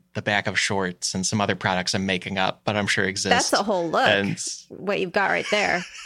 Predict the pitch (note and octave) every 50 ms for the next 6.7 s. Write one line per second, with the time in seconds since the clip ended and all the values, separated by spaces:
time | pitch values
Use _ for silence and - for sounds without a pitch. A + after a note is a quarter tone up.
0 | - - - - - - - - _ _ _ _ _ _ _ - - - - -
1 | - - - - - C#3 - - E3 F3 E3 A#2+ C#3+ C#3 - - - - - _
2 | _ - _ _ _ - - - - B3+ A3+ A#3 A#3 - A#3 A3 A3+ C4+ C#4+ -
3 | - - - - _ _ _ _ _ _ _ _ _ _ _ _ _ _ _ _
4 | - - - A#2+ - A#2+ B2 B2 C#3+ D#3+ E3 C3+ A#2 B2+ A#2+ A#2+ - - - G#2+
5 | G#2 G#2 A#2 B2+ A#2 G#2 F#2+ F#2+ - G2+ F#2+ - - G#2 G2 G2+ F#2+ - A#2+ G#2+
6 | F#2+ F2+ - - G#2 G2 G#2 F#2+ F#2 G2 G2 F#2 -